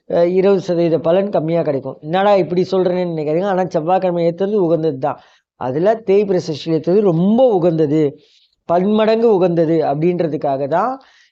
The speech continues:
இந்த வாழைப்பழ தீபம் வந்து, அஹ், சொல்லியிருக்காங்க புராணத்துல. தயவுசெய்து நம்பிக்கையுடன், உங்களுக்கு திருமணம் ஆகாதவர்கள் திருமணம் ஆக வேண்டும், தீராத பிரச்சனை தீர வேண்டும், வாழ்க்கையில் தோல்வியில் இருந்து வெற்றிக்கு கிட்ட வேண்டும்,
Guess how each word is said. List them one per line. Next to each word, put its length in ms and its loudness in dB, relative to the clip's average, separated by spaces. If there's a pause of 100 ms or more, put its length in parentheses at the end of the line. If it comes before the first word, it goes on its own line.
இந்த 220 -2
வாழைப்பழ 540 2
தீபம் 360 0
வந்து, 600 2 (440)
அஹ், 580 0
சொல்லியிருக்காங்க 920 -2
புராணத்துல. 640 -4 (420)
தயவுசெய்து 840 2
நம்பிக்கையுடன், 840 0
உங்களுக்கு 400 -2
திருமணம் 480 0
ஆகாதவர்கள் 600 0
திருமணம் 400 -2
ஆக 280 -2
வேண்டும், 420 -4 (340)
தீராத 460 2
பிரச்சனை 400 -4
தீர 280 0
வேண்டும், 460 -2
வாழ்க்கையில் 500 0
தோல்வியில் 420 0
இருந்து 200 -2
வெற்றிக்கு 480 0
கிட்ட 380 -4
வேண்டும், 440 -2